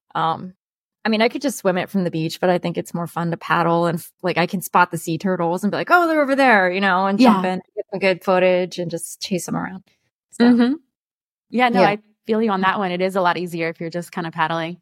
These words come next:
Speaker 2: And then you
Speaker 1: Yeah,
Speaker 2: can
Speaker 1: you
Speaker 2: see them from above the water. If you see, like, a manatee
Speaker 1: Exactly.
Speaker 2: sprouting out, if you see a dolphin. <laughs>
Speaker 1: Yeah, and
Speaker 2: What's
Speaker 1: that
Speaker 2: been your, mm-hmm. No, I was gonna ask, what's been your favorite marine life experience
Speaker 1: Oh,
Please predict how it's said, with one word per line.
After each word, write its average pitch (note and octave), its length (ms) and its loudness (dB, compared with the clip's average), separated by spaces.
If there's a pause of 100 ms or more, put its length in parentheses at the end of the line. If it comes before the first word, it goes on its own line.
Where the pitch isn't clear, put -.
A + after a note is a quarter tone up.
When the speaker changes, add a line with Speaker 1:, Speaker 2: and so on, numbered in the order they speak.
(760)
Speaker 2:
And G#3 100 2
then A#3 80 6
you C#4+ 60 8
Speaker 1:
Yeah, D4 60 4
Speaker 2:
can G#3+ 80 4
Speaker 1:
you F3 60 -2
Speaker 2:
see A#3+ 80 0
them G#3 120 0
from G3 180 -4
above F#3+ 260 2
the F3+ 80 0
water. A#3 420 4
If G#3+ 120 -2
you F3+ 60 -8
see, F#3 140 -6
like, F3 140 -4
a F3 40 -2
manatee F#3 380 2
Speaker 1:
Exactly. F#3+ 160 -6
Speaker 2:
sprouting F#3 320 2
out, F3+ 240 0
if - 60 -16
you F#3 80 -4
see F#3 180 -4
a F3+ 40 0
dolphin. F3+ 720 0
<laughs> F#4+ 440 0 (800)
Speaker 1:
Yeah, G#3 280 4
and G3+ 80 0
Speaker 2:
What's A3+ 140 8
Speaker 1:
that A3+ 40 4
Speaker 2:
been C4+ 160 8
your, G#3 240 2 (400)
mm-hmm. G#3+ 220 4 (1120)
No, C4 80 0
I C4 60 4
was B3 100 2
gonna A3+ 100 2
ask, A#3 220 0
what's A#3 120 -6
been B3 120 -4
your A#3 120 0
favorite G#3 280 0
marine F#3 340 -2
life F3 400 -4 (220)
experience F3 800 -6 (460)
Speaker 1:
Oh, G#3+ 260 0